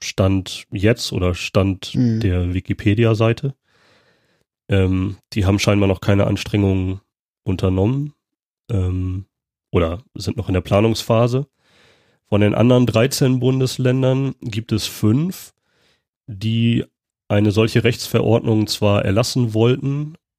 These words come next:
Speaker 1: ähm, diese Rechtsverordnung allerdings unwirksam ist. Die Bundesländer
Speaker 2: Oh.
Speaker 1: sind
Speaker 2: Mhm.
Speaker 1: Baden-Württemberg, Bayern, Brandenburg, Hessen und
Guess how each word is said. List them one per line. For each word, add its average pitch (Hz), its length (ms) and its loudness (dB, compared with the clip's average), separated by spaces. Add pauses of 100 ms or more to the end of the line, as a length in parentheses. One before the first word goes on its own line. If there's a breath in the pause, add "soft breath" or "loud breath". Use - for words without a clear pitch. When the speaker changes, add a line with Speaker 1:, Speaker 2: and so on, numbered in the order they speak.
(160)
Speaker 1:
ähm, 107 540 -2 (1300)
diese 104 300 -2
Rechtsverordnung 107 640 0
allerdings 104 340 2
unwirksam 101 760 -2
ist. - 260 -10 (420 soft breath)
Die 110 60 0
Bundesländer 110 640 4
Speaker 2:
Oh. 107 40 4
Speaker 1:
sind 104 160 0
Speaker 2:
Mhm. 95 60 -4
Speaker 1:
Baden-Württemberg, 113 1080 0
Bayern, 120 680 0
Brandenburg, 120 1040 -2
Hessen 120 440 -2
und 113 440 -2